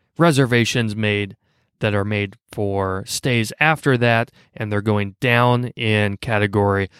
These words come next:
you will automatically get reimbursed for the difference. So you don't have to do anything to, to make that go into effect.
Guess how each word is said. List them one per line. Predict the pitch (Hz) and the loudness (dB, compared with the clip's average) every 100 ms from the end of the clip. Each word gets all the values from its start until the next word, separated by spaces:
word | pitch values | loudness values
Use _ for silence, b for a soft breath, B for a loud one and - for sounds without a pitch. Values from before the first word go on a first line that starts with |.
| b | b
you | 123 | 0
will | 110 107 | 0 2
automatically | 117 107 101 101 95 - 104 | 2 2 2 0 0 0 0
get | 98 92 | 0 -4
reimbursed | - 104 98 90 92 87 - | -4 -2 -2 -4 -6 -6 -12
for | - 98 90 | -8 -6 -6
the | 90 | -8
difference. | 90 92 - 107 - | -8 -8 -8 -12 -14
So | - - 104 92 B B | -8 -2 -2 -2 B B
you | 113 | 2
don't | 113 107 | 4 2
have | 104 | 0
to | - 98 - _ - | -2 -4 -10 _ 0
do | 120 113 | 2 4
anything | 104 101 98 98 | 2 2 0 -2
to, | 98 95 | -4 -4
to | - | -10
make | 104 95 | -10 -8
that | 95 95 | -8 -8
go | 95 95 | -8 -10
into | 92 | -10
effect. | 90 - 104 _ | -14 -12 -14 _